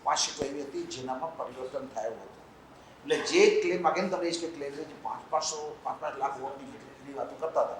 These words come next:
એ બધી લીડ એમને લાખ, દોઢ લાખ અંદર રહી જશે. એ રાજપૂતોની જીત છે.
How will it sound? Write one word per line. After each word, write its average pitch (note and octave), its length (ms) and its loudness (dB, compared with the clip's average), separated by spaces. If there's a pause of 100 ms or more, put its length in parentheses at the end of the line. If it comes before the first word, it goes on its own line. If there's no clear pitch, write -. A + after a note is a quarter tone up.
(500)
એ D#3+ 40 -8
બધી - 460 0
લીડ E3+ 280 6
એમને E3+ 160 8
લાખ, D3 260 8
દોઢ D3 180 0
લાખ C#3 100 4
અંદર C3+ 280 -2
રહી D#3 120 4
જશે. - 880 -2
એ - 20 0
રાજપૂતોની E3 540 4
જીત B2 300 -8
છે. - 160 -4